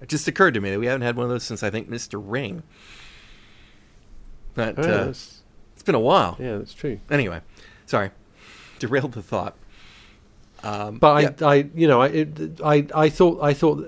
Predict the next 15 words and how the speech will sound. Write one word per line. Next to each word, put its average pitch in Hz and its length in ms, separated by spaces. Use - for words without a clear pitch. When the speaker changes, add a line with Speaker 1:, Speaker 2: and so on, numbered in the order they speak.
Speaker 2:
you 151 140
know, 87 160
as 101 160
we 104 140
said, 92 260
the, 101 140
the, 107 180
the 104 160
confrontations 98 720
generally 92 360
were 87 120
well 92 220
done, 98 220
and, 101 280
and, 104 340